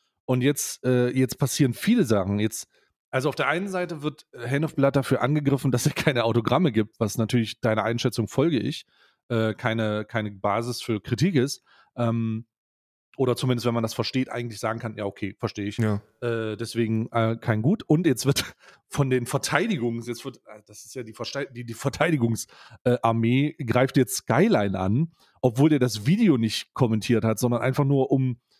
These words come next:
Speaker 1: äh, einfach nur die Frage gestellt hat und jemand die Caption drüber gemacht hat. Und jetzt passiert so eine, jetzt passiert so eine paradoxe R-, Hin- und Herbewegung, weißt du, jetzt, jetzt kriegt, jetzt kriegt Hand of Blood Flag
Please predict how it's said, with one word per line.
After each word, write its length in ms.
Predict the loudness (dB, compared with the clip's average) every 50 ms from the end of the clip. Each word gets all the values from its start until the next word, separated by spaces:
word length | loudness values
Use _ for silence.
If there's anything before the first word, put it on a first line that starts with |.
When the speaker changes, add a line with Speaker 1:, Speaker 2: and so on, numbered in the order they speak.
| _ _ _ _ _
Speaker 1:
äh, 140 | -4 -4 -2 -2
einfach 240 | -2 -2 0 0 0
nur 100 | 0 0
die 100 | -2 -4
Frage 460 | -6 -8 -4 0 0 0 0 -2 -2
gestellt 360 | -4 -4 -2 0 0 0 2
hat 160 | 0 -2 -2
und 120 | -4 -6 -2
jemand 260 | 0 0 0 0 -2
die 80 | -4 -2
Caption 340 | -2 -2 -2 -2 -2 -2
drüber 200 | 0 2 2 2
gemacht 320 | 2 2 0 0 -2 0 -2
hat. 160 | -2 -2 0
Und 160 | -2 0 2
jetzt 280 | 2 0 0 -2 -12 _ _ _ _ _ _ _
passiert 380 | _ -6 -6 -2 0 -2 0 0
so 80 | 0
eine, 160 | -2 -2 -2 -6 _ _ _ _ _ _ _ _ _
jetzt 140 | -20 -20 _
passiert 260 | -12 -10 -6 -6 -6
so 100 | -6 -4
eine 100 | -6 -6
paradoxe 840 | -6 _ -8 -6 -4 -4 -4 -4 0 0 -2 -2 -2 -2 -2 -2 -2 -2 -6 -16 -20 _ _
R-, 340 | -16 -12 -10 -12 -10 -10 -2
Hin- 180 | 0 0 0
und 140 | 0 -2 0
Herbewegung, 560 | 0 0 0 0 -2 -2 -2 -4 -4 -4 -4
weißt 200 | -6 -8 -4 -2
du, 20 | -2
jetzt, 220 | -2 -2 -4 -18 _ _ _ _ _ _ _ _ _ _ _ _ _ _ _ -20 -20 -20 -10
jetzt 260 | -6 -6 -6 -6 -8
kriegt, 200 | -10 -10 -10 _ _ _ _ _ _ _ _ _ _ _ _ _ _ _ _ _
jetzt 460 | _ _ -20 -6 -6 -4 -4 -4 -8
kriegt 400 | -10 -10 -12 -12 _ _ _ _ _ -20 -20 -20 -20 _ -4
Hand 180 | -4 -2 -2
of 140 | -2 -6 -6 _
Blood 280 | -2 0 0 0 -2
Flag 380 | -4 -14 -4 0 2 2 2